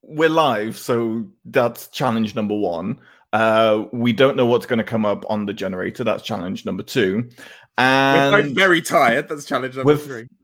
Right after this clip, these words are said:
Speaker 1: challenge three, we're both very tired, so
Speaker 2: <laughs> I've got my gym jams on underneath
Speaker 1: Ooh.
Speaker 2: it. <laughs>
Speaker 1: Pretty boy. Well, I've got the wine on the go, so I'm hoping, um, something happens.
Speaker 2: Lovely. I haven't had a drink for,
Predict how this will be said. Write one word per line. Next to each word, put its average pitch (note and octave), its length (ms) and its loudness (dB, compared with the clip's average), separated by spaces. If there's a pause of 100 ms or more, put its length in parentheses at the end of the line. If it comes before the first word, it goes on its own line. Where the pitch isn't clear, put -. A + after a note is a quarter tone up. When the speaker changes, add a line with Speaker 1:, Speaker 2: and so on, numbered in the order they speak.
(360)
Speaker 1:
challenge E3 320 0
three, G3 140 2
we're A#3 120 0
both G#3 220 2
very G#3+ 160 2
tired, C4 420 -2
so C#3+ 460 0 (520)
Speaker 2:
<laughs> C#4 500 -12
I've A3 160 2
got F3+ 160 4
my C3+ 100 4
gym B3+ 260 -2
jams C3+ 340 2
on C3+ 280 -2 (140)
underneath G#3+ 360 0 (180)
Speaker 1:
Ooh. G4+ 120 -2
Speaker 2:
it. - 1120 0 (1000)
<laughs> - 0 -
Speaker 1:
Pretty A#3+ 420 2
boy. B2 380 2
Well, C4+ 340 2
I've E3 80 2
got G3 120 2
the G3+ 60 0
wine D#3 320 4
on A#2 120 2
the G#2 80 -4
go, G#2 280 -2 (140)
so B2+ 160 -2
I'm A#2+ 80 2
hoping, C3+ 420 0
um, A2 560 0 (380)
something G#2+ 280 -2
happens. A#2+ 380 -6 (500)
Speaker 2:
Lovely. A2+ 540 -2
I A#3+ 120 4
haven't G4+ 140 0
had D3 120 2
a A#2+ 40 2
drink G#2 420 -4
for, A2+ 640 -2